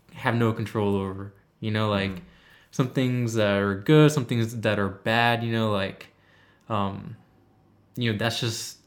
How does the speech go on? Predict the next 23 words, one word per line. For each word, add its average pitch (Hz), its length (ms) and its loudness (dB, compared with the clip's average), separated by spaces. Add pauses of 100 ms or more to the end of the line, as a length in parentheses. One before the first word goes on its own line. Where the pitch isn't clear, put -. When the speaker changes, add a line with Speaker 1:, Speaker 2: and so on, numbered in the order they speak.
Speaker 1:
a 113 40 -14
part 120 220 4
of 101 100 0
life, 113 280 0
right? 98 160 0
Like, 98 200 -2
I 120 100 -4
don't, 120 340 -2
I 120 40 0
don't 127 140 0
know 123 240 4
if, 113 160 -4
you 139 140 0
know, 110 40 2
so, 156 280 0
like, 120 180 4
I 143 100 8
like 220 160 8
to 180 60 6
refer 147 320 6
to 143 160 2
as, 120 100 2
like, 101 220 2